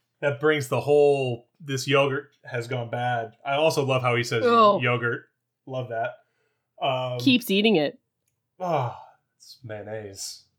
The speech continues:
Speaker 2: They do say mayonnaise with such a flourish, though, you know?
Speaker 1: Mayonnaise.
Speaker 2: Mayonnaise. That's, that's mayonnaise.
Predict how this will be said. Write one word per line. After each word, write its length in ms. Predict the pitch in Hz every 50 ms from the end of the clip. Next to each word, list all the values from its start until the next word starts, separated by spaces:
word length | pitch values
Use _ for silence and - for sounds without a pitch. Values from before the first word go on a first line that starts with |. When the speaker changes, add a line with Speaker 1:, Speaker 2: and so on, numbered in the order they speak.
| _ _ _ _ _ _ -
Speaker 2:
They 100 | 220 220
do 160 | 254 277 330
say 200 | - - 339 254
mayonnaise 680 | 202 185 180 185 190 190 165 160 165 170 160 143 -
with 140 | 165 147 -
such 240 | - 202 185 - -
a 40 | 151
flourish, 580 | - - - 156 151 160 165 147 135 - - -
though, 240 | 151 139 127 127
you 160 | 127 135 139 135
know? 300 | 139 143 147 175 208 202
Speaker 1:
Mayonnaise. 440 | 123 120 123 123 120 113 113 113 120
Speaker 2:
Mayonnaise. 840 | 180 196 196 196 202 208 202 185 170 175 190 196 185 160 147 139 - 160
That's, 280 | 160 160 170 160 - -
that's 400 | 147 135 180 208 226 220 - -
mayonnaise. 680 | 175 160 156 160 175 180 156 - - - 131 - -